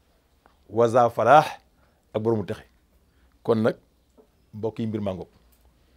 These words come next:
Kon wane ne, kon sëñ bi wane na, xàll na aw yoon woo xam ni ku bëgg am ngërëmal suñu borom subhanahu wa taala,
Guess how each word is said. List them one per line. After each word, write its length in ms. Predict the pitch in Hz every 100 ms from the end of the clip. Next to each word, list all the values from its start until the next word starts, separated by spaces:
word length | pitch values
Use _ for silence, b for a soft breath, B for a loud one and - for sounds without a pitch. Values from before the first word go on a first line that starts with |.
| _ _ _ _
Kon 140 | - 110
wane 260 | 113 131 127
ne, 120 | 120
kon 200 | 120 120
sëñ 260 | - 131 120
bi 80 |
wane 200 | 117 127
na, 120 | 127 123
xàll 220 | 131 120
na 80 | 120
aw 100 | 117
yoon 160 | 113
woo 80 | 110
xam 140 | 110 101
ni 120 | 135 _ _ _ _ _ _ -
ku 80 |
bëgg 160 | 131 143
am 120 | 139
ngërëmal 320 | 139 139 135
suñu 140 | 110 117
borom 200 | 113 117
subhanahu 280 | 107 113 110
wa 40 |
taala, 300 | 107 98 220